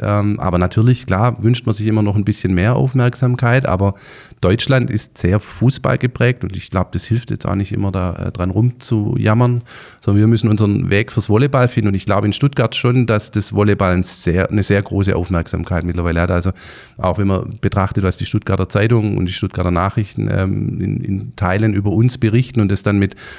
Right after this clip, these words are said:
mit anderen Sportarten wie das Männerhandball, ähm, zum Beispiel, äh, vergleicht oder auch mit dem Basketball in Ludwigsburg, glaube ich, sind wir da auf Augenhöhe und, ähm, wie gesagt, auf einem guten Weg. Aber es darf, äh, ruhig immer noch ein bisschen mehr sein.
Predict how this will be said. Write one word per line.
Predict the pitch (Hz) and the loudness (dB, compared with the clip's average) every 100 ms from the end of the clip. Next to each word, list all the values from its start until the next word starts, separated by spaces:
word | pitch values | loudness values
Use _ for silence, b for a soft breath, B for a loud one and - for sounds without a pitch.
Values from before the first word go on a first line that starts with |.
| B - | B -2
mit | 101 | 0
anderen | 101 135 | 2 2
Sportarten | - 110 - 98 98 98 | 0 -2 0 0 0 2
wie | 98 | 2
das | 98 - | 0 2
Männerhandball, | 98 123 107 107 - 98 98 98 | 2 4 2 0 0 0 2 2
ähm, | 101 98 98 | 2 0 -2
zum | - 95 | -2 0
Beispiel, | 95 - 101 95 - | 0 0 0 0 0
äh, | 101 98 | -2 -2
vergleicht | 92 98 92 95 98 | -2 -2 0 0 0
oder | 92 | 0
auch | 92 | 2
mit | 95 | 2
dem | 92 92 90 | 2 0 0
Basketball | 85 98 110 101 90 | -2 -2 -2 2 2
in | 90 | 0
Ludwigsburg, | 107 110 - - 101 B B B | -2 -4 -4 -4 -4 B B B
glaube | 92 87 127 | 0 2 4
ich, | 123 - | 2 2
sind | 117 | 2
wir | 110 | 2
da | 104 92 | 4 2
auf | 92 | 2
Augenhöhe | - 95 123 139 127 131 120 | 0 0 2 4 4 4 4
und, | 107 101 - | 2 -2 -4
ähm, | 101 98 98 98 B B B - | -2 0 0 -2 B B B -2
wie | |
gesagt, | 104 110 110 | 2 2 0
auf | 113 | 2
einem | 107 98 | 2 2
guten | 98 98 95 | 2 2 2
Weg. | 78 90 - | 4 2 2
Aber | 85 82 76 | 0 0 -2
es | - - | -4 -2
darf, | 92 - - - | -4 -4 -8 0
äh, | |
ruhig | 98 95 110 | 2 2 2
immer | 107 107 | 2 2
noch | 104 101 | 2 -2
ein | |
bisschen | 107 110 98 | -2 -4 -2
mehr | 90 95 | -2 -2
sein. | 92 85 | -4 -8